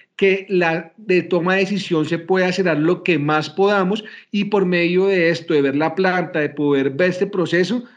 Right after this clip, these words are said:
nos ha servido para que podamos llevar a cabo estos negocios, lo cual, pues, nos genera mucha alegría. Hemos tenido muchas actividades que se han hecho de manera virtual. Quisiera desca-, destacar otro, que es un showcase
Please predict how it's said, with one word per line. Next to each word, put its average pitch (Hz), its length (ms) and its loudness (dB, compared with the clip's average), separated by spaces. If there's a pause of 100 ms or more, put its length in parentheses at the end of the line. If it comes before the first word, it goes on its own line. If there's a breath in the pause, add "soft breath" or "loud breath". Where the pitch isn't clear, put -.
(120 loud breath)
nos 160 160 0
ha 151 80 -2
servido 180 500 0 (220 loud breath)
para 160 300 0
que 156 100 -2
podamos 147 480 0
llevar 147 400 2
a 139 160 -4
cabo 165 320 0
estos 175 260 -4
negocios, 143 440 -2
lo 131 180 -4
cual, 139 640 -2
pues, 180 100 2
nos 175 140 0
genera 147 840 -2
mucha 180 540 0
alegría. 151 600 0 (280 soft breath)
Hemos 185 220 -2
tenido 180 380 2
muchas 214 340 -2
actividades 180 540 -2
que 202 80 -8
se - 20 -2
han 180 80 -2
hecho 165 180 -4
de 190 60 -2
manera 156 240 -2
virtual. 156 720 -2
Quisiera 156 320 -6
desca-, 175 500 -6
destacar 156 460 -4
otro, 180 380 0 (220 loud breath)
que 160 200 0
es 147 100 -2
un 202 400 -2
showcase 196 600 0